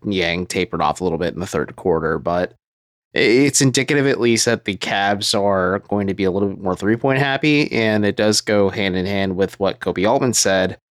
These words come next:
in the fact that the Cavs need to modernize their offensive approach a little bit and add more three-pointers to their diet on offense. And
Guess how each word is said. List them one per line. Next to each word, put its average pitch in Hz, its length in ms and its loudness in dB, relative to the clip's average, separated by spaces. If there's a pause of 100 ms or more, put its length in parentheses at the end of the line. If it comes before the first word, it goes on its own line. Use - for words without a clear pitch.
(300)
in 98 320 0
the 92 80 0
fact 92 320 -2
that 95 120 -2
the 92 80 -2
Cavs 98 360 -2
need 107 120 -2
to 98 40 -4
modernize 95 540 0
their 90 100 0
offensive 90 400 -2
approach 110 420 -2
a 107 40 0
little 95 160 0
bit 90 280 0
and 87 400 -2
add 95 300 -2
more 92 160 -2
three-pointers 87 800 -4
to 95 240 -4
their 82 180 -2
diet 85 380 -2
on 78 160 -6
offense. 85 540 -4
And 87 260 -4